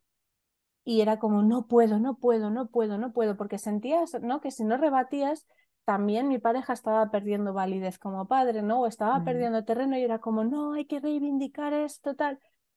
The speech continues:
Speaker 1: Y cuando, ¡buah! Es el momento de detox, el momento de detox, cuando coges y dices, "Yo ya estoy harta, estoy cansada, ¿de verdad le vas a contestar a esto?". "Ya, tía, pero ¿y si no contestamos y tal, no sé qué?".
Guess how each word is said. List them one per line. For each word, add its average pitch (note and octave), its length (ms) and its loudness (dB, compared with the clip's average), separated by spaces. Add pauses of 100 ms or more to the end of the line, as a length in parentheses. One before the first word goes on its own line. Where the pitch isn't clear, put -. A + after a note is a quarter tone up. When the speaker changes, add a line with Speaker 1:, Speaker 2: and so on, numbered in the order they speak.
(400)
Speaker 1:
Y B3 180 0
cuando, G3 800 4 (140)
¡buah! F3+ 500 2 (140)
Es G#3 260 -8
el G3+ 120 0
momento G#3 440 4
de A#3+ 180 8
detox, F#3+ 640 -4 (220)
el G3+ 120 -2
momento A3 400 2
de G3 140 0
detox, F#3 240 -8
cuando G3 260 -2
coges C#4 300 -4
y B3 80 2
dices, G3 400 -2 (560)
"Yo G#3 120 2
ya B3+ 100 6
estoy G#3+ 280 0
harta, D#3 440 -4
estoy - 200 -8
cansada, F3+ 720 0 (300)
¿de F#3+ 160 -4
verdad E3+ 280 4
le F4 100 8
vas C#4 180 4
a F#3 80 -6
contestar F3 480 -4
a D#3+ 140 -2
esto?". C4+ 440 -4 (600)
"Ya, A3+ 260 0
tía, B3+ 220 4
pero G3 140 0
¿y G3+ 60 2
si B3+ 160 -10
no B3 120 -2
contestamos A#3 720 -2
y G#3 60 -6
tal, A3 200 0
no G#3 100 -2
sé F#3 180 -10
qué?". A3+ 220 -2